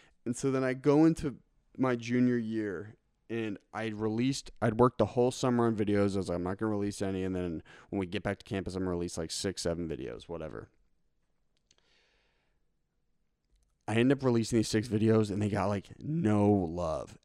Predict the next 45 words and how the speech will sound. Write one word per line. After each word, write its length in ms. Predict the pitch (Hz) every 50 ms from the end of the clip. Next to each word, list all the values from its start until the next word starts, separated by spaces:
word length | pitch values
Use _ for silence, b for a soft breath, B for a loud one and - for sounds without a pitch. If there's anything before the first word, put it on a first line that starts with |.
| _ -
at 220 | 90 92 90 87
all. 440 | 85 76 73 53 50 50 - - _ _ _ _ _
And 120 | 110 110
I 60 | 107
remember 360 | 110 110 110 113 113 123 120 120
just 220 | 101 98 92 -
being 240 | - 104 98 87 85
so 840 | - - - - - - - 107 107 107 107 110 110 110 - - _
miserable. 800 | - 87 90 90 92 98 98 92 - 85 80 69 - - 50 - _ _ _ _ _ _ _ _ _ _ _
Like, 440 | - 90 85 71 76 - - - - _ _ _ _ _
"What? 640 | - 82 78 87 95 98 104 117 - - - - - -
I 140 | - - 95
worked 320 | 92 98 104 104 - - -
all 260 | - 98 101 95 101
summer 380 | 110 - - 110 107 107 104 98
long. 520 | 95 95 95 95 98 98 98 98 95 - _
I 100 | - 98
was 180 | 95 98 92 101
up 180 | 92 - - _ _ _ -
ev-, 220 | - 104 104 -
literally 540 | - 104 104 110 113 113 110 101 95 87 - - _
every 340 | 98 110 107 101 113 113 110
night 300 | 107 104 101 101 95 69
in 100 | 87 98
my 100 | 101 101
mom's 360 | 98 98 101 98 98 98 98
basement. 560 | - 104 98 95 98 - - 92 95 92 -
I 100 | - 95
would 200 | 92 90 - -
go 220 | - 107 101 101 98
and 80 | 95 95
I'd 180 | 90 90 90
work 180 | 95 95 95 -
out 120 | 98 90
at 120 | 85 - -
Anytime 440 | - 104 101 98 - 107 101 98 95
Fitness 440 | - - 104 98 92 98 98 -
in 140 | 95 92 92
Maynard. 460 | 95 98 98 98 95 95 92 95 92 - b b b b b b b -
I 60 | 92
would 140 | 95 98 92
drive 340 | 95 98 98 95 98 101 92
there 160 | 107 98 98
late 260 | 95 95 95 98 80
night, 360 | 76 95 92 90 90 90 -